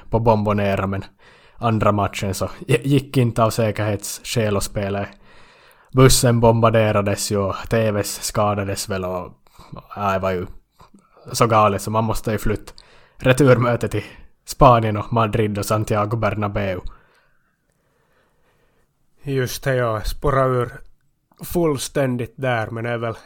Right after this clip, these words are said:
Speaker 2: lite så jag ska vara nog. Bara att ändå gärna får hålla sig på nivån så att jag inte behöver flyttas till en annan kontinent, att det ska vara just under den nivån. Så är det väl som perfekt.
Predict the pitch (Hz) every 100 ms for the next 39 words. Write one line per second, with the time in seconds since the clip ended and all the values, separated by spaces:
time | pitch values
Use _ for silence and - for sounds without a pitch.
0 | - 156 156 143 143 147 139 - - 135
1 | 127 120 107 - - - - _ _ _
2 | _ _ _ - 135 123 117 127 117 117
3 | 123 123 120 117 110 127 117 - 151 147
4 | 131 160 151 147 - - 156 151 147 143
5 | - 139 147 143 135 - 139 139 123 143
6 | - - 117 - - _ _ _ _ _
7 | _ _ _ - 147 135 131 127 120 131
8 | 123 113 117 110 98 110 117 - - 120
9 | 120 127 120 - - _ - - - _
10 | _ _ _ _ _ _ _ 170 147 123
11 | 117 107 - _ - 131 113 110 113 101
12 | 98 - - - _ _ _ _ _ _
13 | - - 98 92 - - - - _ _
14 | _ - 151 - 120 - - -